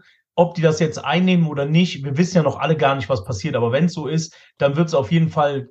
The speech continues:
ganz wenig bis gar nichts sein und ich glaube, das ist, da muss ein Personenwechsel ran, so bescheuert wie es klingt, aber wir Menschen ticken ja so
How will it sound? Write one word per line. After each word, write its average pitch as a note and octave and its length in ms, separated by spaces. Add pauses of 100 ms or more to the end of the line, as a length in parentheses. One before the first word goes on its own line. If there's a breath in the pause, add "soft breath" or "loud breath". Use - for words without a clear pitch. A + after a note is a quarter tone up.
ganz F#3+ 380
wenig E3+ 340
bis B2+ 180
gar D#3 220
nichts F#3+ 260
sein F3 320
und D#3 140
ich C#3 160
glaube, D3+ 280
das C#3+ 180
ist, D3 220
da D3 100
muss E3+ 220
ein D3+ 280
Personenwechsel F3 840
ran, D#3+ 140
so D#3+ 100
bescheuert G3 500
wie F3+ 100
es - 60
klingt, G3 320
aber C#3 240
wir D3+ 100
Menschen D#3 380
ticken F#3 260
ja A2 140
so A#2 320